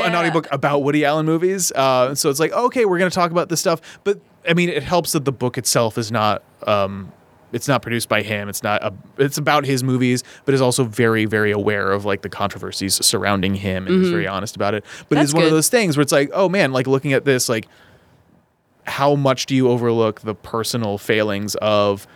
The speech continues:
Speaker 2: the artist in, eh, behind it, uh, when evaluating the merits of this thing? Because I'm of two minds about it. Like, one, on the, on the one hand,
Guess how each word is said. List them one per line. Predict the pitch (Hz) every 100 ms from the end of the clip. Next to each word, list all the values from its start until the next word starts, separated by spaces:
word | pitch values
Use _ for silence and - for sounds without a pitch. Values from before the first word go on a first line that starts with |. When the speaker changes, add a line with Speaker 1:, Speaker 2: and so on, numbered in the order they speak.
| - _
Speaker 2:
the | 117 127
artist | 110 113 110 - -
in, | 117 113 - -
eh, | 120
behind | 113 113 151 143 131
it, | 110 - - - _ _ _ - -
uh, | 117 113 107 104
when | 117 117 110 110 98
evaluating | 113 107 110 101 101
the | 104
merits | 101 104 101 98
of | 98 92
this | 107 -
thing? | 69 117
Because | 127 147 135 135 - - _ _ _ _
I'm | 175 180
of | 175 165 170
two | 170
minds | 131 110 101
about | 95 92
it. | 90
Like, | 123 113
one, | 113 135 160 160 160
on | 139 131
the, | 131 -
on | 127
the | 127
one | 175
hand, | 180 165 151